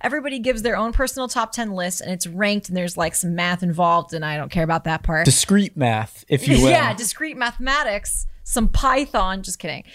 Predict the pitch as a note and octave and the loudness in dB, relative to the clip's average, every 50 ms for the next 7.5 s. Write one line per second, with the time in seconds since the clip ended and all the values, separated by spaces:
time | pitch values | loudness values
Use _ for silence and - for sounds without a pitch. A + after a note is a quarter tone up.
0 | - - - - - C4 B3 A#3 A3+ A3+ A3 A3 - - B3 A#3 A3+ A3+ A3+ A3 | -20 -10 -6 -2 2 4 6 6 6 4 2 0 0 0 2 2 2 2 2 2
1 | A3 A3 - - A#3+ - - A3+ G#3+ B3 B3 B3+ B3 B3 G#3 F#3+ G#3+ G3 F#3 F#3 | 0 0 -2 -4 -4 -4 -2 -2 0 0 0 0 -2 -2 -2 -2 -2 0 0 -2
2 | E3+ F#3+ F#3+ F#3 G3 F#3+ E3+ D#3 E3 E3 E3+ E3+ D3 - - E3+ E3 E3 - _ | 0 0 0 0 0 -2 -4 -4 -4 -6 -6 -6 -6 -6 -6 -6 -6 -6 -8 _
3 | - - - G3 F3 E3+ - F#3 E3+ - - E3+ E3+ E3 E3+ E3+ E3 D#3+ - G3 | -8 -4 -2 -2 -2 -2 -2 -4 -4 -4 -2 -2 0 0 0 -2 -2 -2 0 0
4 | F#3 - - G#3+ G#3+ A3 B3 C4+ D4 C#4+ - - - - - - - - - _ | 0 0 0 0 0 2 2 2 2 0 -4 -6 -10 -16 -20 -20 -20 -20 -20 _
5 | _ - G#3+ A#3 A3+ A3 G#3+ G#3 G#3 G3+ - _ - - - C4 C4 D#4 C#4+ C#4 | _ 0 2 2 4 2 2 0 0 -4 -6 _ -10 -2 2 2 4 2 2 -2
6 | - D#4+ D4 C4+ B3 A3+ A3 A3 A#3+ - - B3 B3+ C4 A#3+ - A#3+ G#3+ A3 G#3+ | -4 0 0 0 0 -2 -4 -6 -6 -6 -4 -4 -4 -4 -2 -2 -2 -2 -2 -2
7 | B3 C#4+ C4+ C4+ B3 G#3 G3 F#3+ F#3+ F#3 | -2 -2 -2 -2 -2 -2 -2 -4 -6 -6